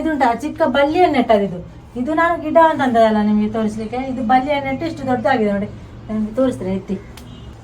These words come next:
ಇಲ್ಲಿ ನೋಡಿ. ನೋಡಿ ಬಸಳೆ ತುಂಬ ಉಂಟು ನೋಡಿ ಕೈಯಲ್ಲಿ ಉಂಟು ನೋಡಿ. ಈ ರೀತಿ ನಿಮ್ಗೆ ಆಚೆ ಈಚೆ ಇಡ್ಬೋದು,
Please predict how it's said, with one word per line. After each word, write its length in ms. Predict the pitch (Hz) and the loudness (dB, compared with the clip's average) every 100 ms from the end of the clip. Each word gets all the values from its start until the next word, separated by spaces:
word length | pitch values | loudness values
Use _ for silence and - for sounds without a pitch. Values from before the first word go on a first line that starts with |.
| - - - - - - - - - - - - - 226 | -20 -20 -20 -20 -20 -20 -20 -20 -20 -20 -20 -20 -20 -12
ಇಲ್ಲಿ 160 | 220 202 | -8 -6
ನೋಡಿ. 140 | 185 - - - - - - 220 | -8 -12 -20 -20 -20 -18 -10 -2
ನೋಡಿ 140 | 247 233 | 0 2
ಬಸಳೆ 260 | 269 330 320 311 | 0 0 0 -2
ತುಂಬ 180 | 311 359 339 | 0 2 2
ಉಂಟು 140 | 311 | 2
ನೋಡಿ 160 | 302 294 294 | 0 2 4
ಕೈಯಲ್ಲಿ 300 | 285 262 233 | 4 4 4
ಉಂಟು 120 | 208 214 | 4 4
ನೋಡಿ. 140 | 214 214 - - 302 | 4 0 -10 -10 -4
ಈ 40 | 320 | -2
ರೀತಿ 160 | 311 302 | -2 -2
ನಿಮ್ಗೆ 180 | 311 339 | 2 4
ಆಚೆ 180 | 320 320 294 | 4 2 0
ಈಚೆ 140 | 339 359 | 0 0
ಇಡ್ಬೋದು, 360 | 254 226 196 | 2 2 0